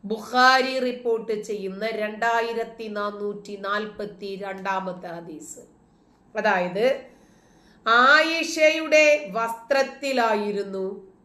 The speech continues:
നബി കഴിച്ചുകൂട്ടിയിരുന്നത്.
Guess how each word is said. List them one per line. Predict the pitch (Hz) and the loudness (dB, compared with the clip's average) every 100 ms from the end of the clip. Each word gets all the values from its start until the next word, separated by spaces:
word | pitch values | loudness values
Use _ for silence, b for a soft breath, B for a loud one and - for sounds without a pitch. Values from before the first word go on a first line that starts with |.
| - | -12
നബി | 196 202 185 233 233 208 - - _ _ | -6 -6 -4 -2 -2 -6 -10 -20 _ _
കഴിച്ചുകൂട്ടിയിരുന്നത്. | 202 190 190 185 226 208 185 185 185 180 175 | 0 0 -2 -6 -6 -6 -6 -6 -8 -8 -12